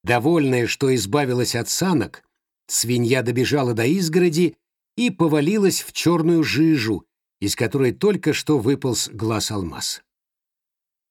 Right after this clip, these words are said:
«Жизнь индейка, судьба копейка!» — проворчал Жур-Жур, разглядывая порванные брюки и потирая укушенные места.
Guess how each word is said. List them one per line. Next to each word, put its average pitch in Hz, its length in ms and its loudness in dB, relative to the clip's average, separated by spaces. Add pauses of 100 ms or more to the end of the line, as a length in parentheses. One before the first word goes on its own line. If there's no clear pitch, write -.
(280)
«Жизнь 131 720 -2
индейка, 143 580 0
судьба 151 420 -2
копейка!» — 190 800 -2 (560)
проворчал 120 560 -2
Жур-Жур, 110 600 -2 (420)
разглядывая 120 720 0
порванные 117 640 0
брюки 123 560 -2 (260)
и 120 100 0
потирая 113 560 0
укушенные 107 720 -4
места. - 480 -6